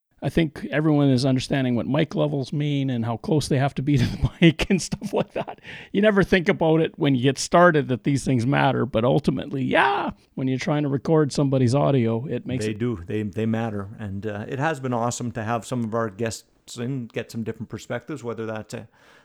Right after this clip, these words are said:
Speaker 2: uh, Heath, which is kind of our regular guy, and, uh, also having Andrew, who's a fairly regular interviewee as well.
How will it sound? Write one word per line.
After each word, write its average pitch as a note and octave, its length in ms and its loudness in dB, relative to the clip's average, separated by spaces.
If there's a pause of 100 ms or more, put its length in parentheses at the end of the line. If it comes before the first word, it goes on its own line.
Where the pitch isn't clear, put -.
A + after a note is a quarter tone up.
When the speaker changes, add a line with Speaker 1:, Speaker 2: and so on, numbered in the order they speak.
(120)
Speaker 2:
uh, G2 160 -10
Heath, C3 340 -6
which G2 140 -14
is G2+ 160 -18
kind A2 200 -6
of G2+ 80 -10
our G#2+ 120 -4
regular B2 400 -2
guy, C3+ 240 -2
and, B2+ 400 -8
uh, A2 360 -6
also B2+ 280 -6
having B2 200 -6
Andrew, B2+ 320 -6
who's F#2+ 200 -12
a G2+ 40 -10
fairly A2 360 -6
regular G#2 480 -8 (260)
interviewee A2+ 540 -6
as G2+ 100 -12
well. A#2 240 -6